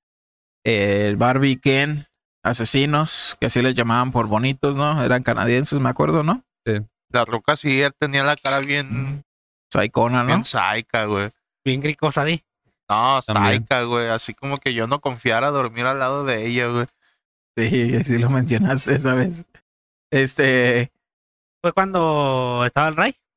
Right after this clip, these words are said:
Speaker 1: Sí. Luego también hablamos. Esa fue la masacre, ¿no?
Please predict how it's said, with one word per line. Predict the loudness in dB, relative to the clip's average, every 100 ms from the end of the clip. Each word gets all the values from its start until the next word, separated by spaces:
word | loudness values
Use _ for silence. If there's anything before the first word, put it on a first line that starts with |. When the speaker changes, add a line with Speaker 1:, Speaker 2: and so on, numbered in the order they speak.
| -2
Speaker 1:
Sí. | 2 4 2 -2 _ _ _ _ _ _ _ _ _ _ _ _ _ _ _
Luego | 2 4 2
también | 2 2 2
hablamos. | 2 2 2 -2 -4 _ _ _ _ _ _ _ _ _ _ _ _ _ _ -4
Esa | 0
fue | 2 4
la | 4 4
masacre, | 2 2 0 2 2
¿no? | 2